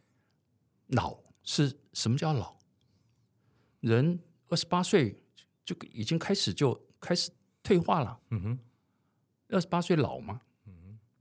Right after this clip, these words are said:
Speaker 2: 哼。
Speaker 1: OK，哦，所以我觉得老是没有一个程度，啊，是一个过程，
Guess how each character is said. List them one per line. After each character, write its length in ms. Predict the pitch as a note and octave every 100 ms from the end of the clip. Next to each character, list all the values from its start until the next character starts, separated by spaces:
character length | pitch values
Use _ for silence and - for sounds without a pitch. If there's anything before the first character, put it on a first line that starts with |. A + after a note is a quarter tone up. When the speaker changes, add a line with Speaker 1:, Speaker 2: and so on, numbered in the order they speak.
| _ _ -
Speaker 2:
哼。 80 | G#2
Speaker 1:
OK， 360 | G2+ C#2+ - _
哦， 240 | - C#2+ - _ - - -
所 160 | - G3
以 20 |
我 120 | B2
觉 160 | A2+ E3
得 60 |
老 260 | D3+ - A#2+
是 160 | -
没 180 | G#2+ G#2
有 160 | A2 D2
一 140 | C#2
个 180 | F#2 E2+ -
程 540 | - D2 C2 D#2 F#2
度， 240 | - F2 - _ _ _ _ _ - - _ _ _
啊， 260 | F#2 D#2 - _
是 160 | - G#2
一 40 |
个 80 | E2
过 200 | - -
程， 160 | -